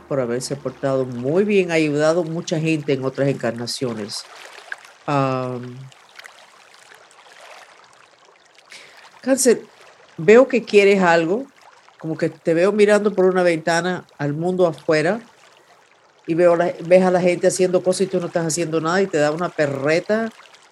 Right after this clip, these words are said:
y una rabieta, pero estás adentro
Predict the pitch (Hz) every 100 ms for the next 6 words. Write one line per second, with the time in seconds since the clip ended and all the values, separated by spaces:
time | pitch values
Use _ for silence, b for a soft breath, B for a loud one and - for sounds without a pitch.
0 | _ 151 147 160 165 160 135 139 143 147
1 | 160 190 196 247 240 220 - _ _ 165
2 | 165 165 156 156 - 160 180 175 - _
3 | _ _ _ 165 196 269 165 151